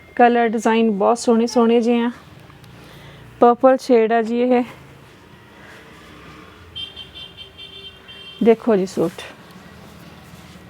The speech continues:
ਦੁਪੱਟਾ ਦੇਖੋ ਕਿੰਨਾ ਪਿਆਰਾ ਹੈ। ਦੁਪੱਟੇ ਵੀ ਲੰਮੇ ਚੌੜੇ ਨੇ ਐਨ ਪੂਰੇ।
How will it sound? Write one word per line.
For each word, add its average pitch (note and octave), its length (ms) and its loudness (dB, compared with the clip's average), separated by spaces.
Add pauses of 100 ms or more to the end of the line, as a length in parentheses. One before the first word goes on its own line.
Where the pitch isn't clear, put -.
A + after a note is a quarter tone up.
(540)
ਦੁਪੱਟਾ A#3 420 2
ਦੇਖੋ G#3+ 240 -2
ਕਿੰਨਾ G3 300 -2
ਪਿਆਰਾ F3 300 -2
ਹੈ। E3+ 80 -8 (960)
ਦੁਪੱਟੇ B3+ 440 4
ਵੀ D#4 100 -2
ਲੰਮੇ C4 340 0
ਚੌੜੇ C4 340 2
ਨੇ G#3+ 140 -6
ਐਨ A3+ 200 -2
ਪੂਰੇ। G3 340 -2